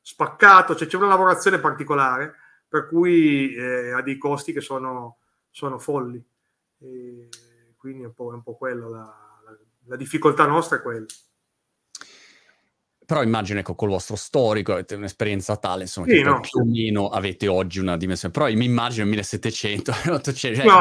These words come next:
Speaker 1: no.
Speaker 2: pa-, partire
Speaker 1: Sì.
Speaker 2: era veramente complicato, insomma,
Speaker 1: Era,
Speaker 2: quindi,
Speaker 1: era un'altra
Speaker 2: voglio
Speaker 1: cosa,
Speaker 2: dire
Speaker 1: sicuramente, sicuramente.
Speaker 2: Come funziona la, mm, diciamo, il rapporto con i clienti,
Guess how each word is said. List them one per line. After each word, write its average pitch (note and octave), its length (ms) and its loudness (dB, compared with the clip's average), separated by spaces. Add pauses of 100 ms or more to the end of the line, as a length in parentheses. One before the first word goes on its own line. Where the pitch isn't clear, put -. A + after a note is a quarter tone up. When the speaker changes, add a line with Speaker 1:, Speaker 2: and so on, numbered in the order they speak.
Speaker 1:
no. C#3+ 340 -4 (460)
Speaker 2:
pa-, E3 180 -4
partire E3+ 720 0
Speaker 1:
Sì. A#2+ 60 -6
Speaker 2:
era A2+ 260 -2
veramente A2 500 -2
complicato, F#2 640 -2
insomma, E3 320 2
Speaker 1:
Era, E3 60 -2
Speaker 2:
quindi, E3 200 0
Speaker 1:
era C#3+ 100 2
un'altra C#3 300 0
Speaker 2:
voglio C3 140 -2
Speaker 1:
cosa, C3+ 280 -2
Speaker 2:
dire E2 140 -2
Speaker 1:
sicuramente, B2 640 -6
sicuramente. A#2+ 640 -14 (460)
Speaker 2:
Come F#4+ 220 2
funziona F#4+ 600 0
la, F#2+ 380 0
mm, E2+ 360 -2 (100)
diciamo, A2+ 360 -2
il A2 80 0
rapporto A2+ 600 -2
con A2+ 180 -2
i G#2+ 80 -2
clienti, G2+ 1080 -2